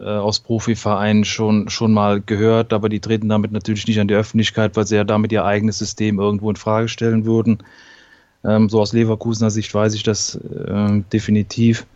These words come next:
Ähm, es muss so in so eine, äh, Richtung gehen, dass man nicht mehr diesen Jugendwahn, wir haben ja hier von einer Altersklasse gesprochen, U neunzehn, gut, da, da kann man schon, äh, feststellen,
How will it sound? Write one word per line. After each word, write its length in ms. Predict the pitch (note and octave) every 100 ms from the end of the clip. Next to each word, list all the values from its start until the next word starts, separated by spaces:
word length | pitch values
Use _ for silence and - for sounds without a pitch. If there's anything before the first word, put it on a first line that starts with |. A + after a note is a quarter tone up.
| _ _ _ _ _ _ -
Ähm, 400 | G2 G#2 G#2+ G2
es 100 | -
muss 200 | A#2 B2
so 80 | A#2+
in 100 | A2
so 80 | G#2+
eine, 460 | G#2 G2+ G2 - - - -
äh, 60 | G#2
Richtung 560 | G2+ A2 A#2+ B2 A#2
gehen, 400 | A2+ A2+ A2+ A#2 - _ _ _ _ -
dass 400 | A2 G#2+ - - -
man 240 | A2+ A2
nicht 280 | A2+ A#2 -
mehr 100 | A#2
diesen 260 | A2 G#2+ A2+
Jugendwahn, 920 | G#2 B2+ C3 C3+ B2 A#2+ B2 B2 A#2
wir 120 | G#2
haben 160 | A2+ A#2+
ja 100 | G#2+
hier 220 | G#2+ A#2+
von 300 | - A#2 A#2
einer 100 | G2+
Altersklasse 720 | A2 A#2 B2+ - C3 B2+ B2
gesprochen, 520 | A#2+ A#2 A#2+ A#2+ A#2+
U 100 | G#2+
neunzehn, 720 | G#2 G2 G#2 B2 B2 - C#3
gut, 220 | A#2 A#2 A2+
da, 300 | A2+ A2 A2 - - - -
da 120 | A2+
kann 200 | - A#2+
man 160 | A#2 A2+
schon, 500 | - A2+ A2+ A2 F#2
äh, 220 | - F#2 G#2 A2
feststellen, 1500 | - B2 B2 - _ - - B2 A#2+ B2 B2 A#2+ G#2 -